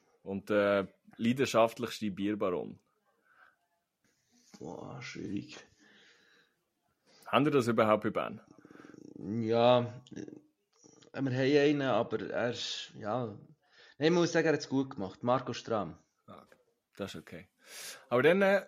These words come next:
Speaker 1: muss ich na-, natürlich kurz aufgreifen. Du, du, du
Speaker 2: <laughs>
Speaker 1: wählst, du wählst einen Schlagwurf.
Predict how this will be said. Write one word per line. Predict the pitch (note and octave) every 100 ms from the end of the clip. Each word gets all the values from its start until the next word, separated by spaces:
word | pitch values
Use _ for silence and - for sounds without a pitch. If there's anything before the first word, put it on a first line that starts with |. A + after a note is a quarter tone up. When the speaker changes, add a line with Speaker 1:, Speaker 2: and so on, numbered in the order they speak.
| -
Speaker 1:
muss | E3 D3+
ich | D3+
na-, | D3 C#3+
natürlich | C3+ C3 E3 F3+
kurz | D3 D#3+ -
aufgreifen. | D#3 G3 - D#3+ F#3 - F3+ E3
Du, | D#3+
du, | D3 D#3+
du | D#3+ D#3 D3+
Speaker 2:
<laughs> |
Speaker 1:
wählst, | C#3 C#3 C3 E3 D3+ A#2+
du |
wählst | E3+ F3+ -
einen | C#3+
Schlagwurf. | C#3+ E3+ - F#3+ A#3 - -